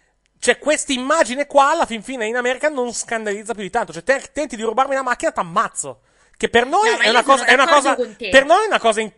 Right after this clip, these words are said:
Speaker 1: incredibile. Noi abbiamo l'eccesso di legittima difesa, giustamente, aggiungo, aggiungo an-,
Speaker 2: Certo.
Speaker 1: anche. In America non c'è
Speaker 2: No, ma
Speaker 1: questa cosa.
Speaker 2: attenzione.
Speaker 1: E quindi per loro
Speaker 2: Io sono
Speaker 1: un'immagine del genere è
Speaker 2: d'accordissimo
Speaker 1: normalissima.
Speaker 2: con
Speaker 1: Ed è il
Speaker 2: te.
Speaker 1: motivo,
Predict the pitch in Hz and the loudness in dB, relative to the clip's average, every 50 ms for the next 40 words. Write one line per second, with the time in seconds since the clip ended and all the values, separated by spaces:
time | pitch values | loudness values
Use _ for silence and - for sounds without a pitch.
0 | _ - 214 214 202 - 214 208 214 240 277 254 185 160 151 156 156 165 226 247 | _ -16 -14 -14 -10 -6 -4 -4 -4 -4 -6 -8 -6 -6 -4 -4 -2 -2 0 0
1 | 220 175 185 254 285 262 214 190 180 175 - - - 185 175 - - 175 160 156 | 0 2 2 2 2 2 2 0 -2 -4 -6 -4 -2 -2 -2 -4 -6 -8 -10 -10
2 | 151 139 151 143 - 147 143 139 139 - 165 151 143 131 135 123 131 139 160 185 | -10 -12 -12 -14 -14 -14 -14 -14 -12 -8 -8 -6 -6 -8 -10 -14 -16 -18 -16 -14
3 | 180 - - 165 151 185 247 269 220 170 - 151 139 127 135 147 143 139 147 135 | -12 -10 -6 -6 -4 -2 -2 -2 -4 -4 -8 -14 -14 -14 -16 -20 -18 -14 -16 -16
4 | _ _ _ _ _ _ - 170 160 156 185 185 180 175 165 143 131 123 123 _ | _ _ _ _ _ _ -8 -8 -6 -6 -6 -4 0 0 0 0 -2 -6 -10 _
5 | - 285 311 - - - - - - 302 330 311 262 277 269 277 269 220 190 175 | -2 0 0 0 0 -2 -6 -6 0 2 4 4 4 4 2 2 -2 -2 -4 -6
6 | - - 254 233 - - 226 233 - 156 285 294 285 262 254 269 - 208 202 202 | -2 0 2 2 2 2 0 -2 -2 -2 -6 -4 -4 -4 -4 -6 -8 -8 -10 -14
7 | 202 202 _ _ - 233 - 330 349 381 359 - 302 302 294 330 403 440 453 440 | -18 -20 _ _ -6 -4 -2 -2 -2 -2 2 4 4 4 6 4 2 2 2 0
8 | 392 294 269 294 302 311 330 320 262 - 480 453 440 277 240 233 233 247 277 294 | -2 0 2 2 2 2 2 -2 -2 -2 -2 -2 -2 -2 -2 -2 -2 -2 -2 -4
9 | 277 190 185 190 180 220 214 214 233 247 - - 240 247 269 294 269 | -6 -6 -2 -2 0 0 0 0 0 -2 -2 -2 -2 0 0 0 0